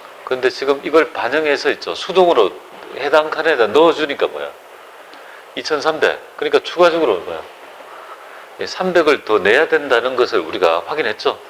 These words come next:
그냥 제대로 입력했다 보시면 돼요. 그 다음에 있죠. 늦게 한 만큼 가산세 내야 되겠죠. 계산한 금액, 여기에 가산세 가셔가지고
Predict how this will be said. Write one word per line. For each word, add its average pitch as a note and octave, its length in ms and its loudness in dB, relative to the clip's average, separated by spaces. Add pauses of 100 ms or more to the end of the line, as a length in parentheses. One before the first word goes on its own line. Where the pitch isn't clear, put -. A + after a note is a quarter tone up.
(100)
그냥 B2 160 -6
제대로 C#3 300 -2
입력했다 C3 500 -4
보시면 D3+ 340 -10
돼요. D2+ 380 -8 (960)
그 B2+ 100 -2
다음에 D3+ 360 2
있죠. F2+ 280 -4
늦게 D3+ 320 0
한 C3+ 120 -4
만큼 A#2 280 -2
가산세 C3+ 400 -2
내야 A#2 180 2
되겠죠. F#2 380 -4 (720)
계산한 A#2 400 -4
금액, C3+ 460 0 (680)
여기에 A2+ 300 -2
가산세 A2+ 420 -6
가셔가지고 G2+ 800 -2